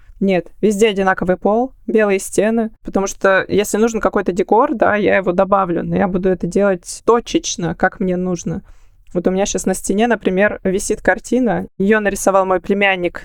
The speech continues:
Там летучая мышь, она висит на дереве вниз головой, и мне она нравится. Я считаю, что это просто идеальная картина. И я её с собой заберу.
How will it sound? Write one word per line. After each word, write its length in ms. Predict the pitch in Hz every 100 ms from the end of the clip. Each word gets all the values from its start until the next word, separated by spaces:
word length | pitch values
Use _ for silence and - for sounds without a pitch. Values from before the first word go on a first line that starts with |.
| -
Там 180 | 175 170
летучая 500 | 196 - 208 - 185
мышь, 440 | 196 302 - - - -
она 340 | 175 180 170
висит 580 | 185 - 190 185 - - - - - -
на 140 | 185
дереве 460 | 180 202 185 175 170
вниз 260 | 185 180
головой, 560 | 185 180 180 220 294 277 -
и 140 | 202
мне 180 | 214 294
она 120 | 285
нравится. 520 | 269 285 240 202 -
Я 60 | 202
считаю, 280 | - 214 214
что 180 | - 202
это 200 | 214 196
просто 380 | 190 - 185 190
идеальная 400 | 196 190 175 -
картина. 520 | - - - - 220 - - -
И 520 | - 226 233 226 190 208
я 140 | 220
её 160 | 277 262
с 40 |
собой 300 | - 220 277
заберу. 600 | 247 240 254 269 180 208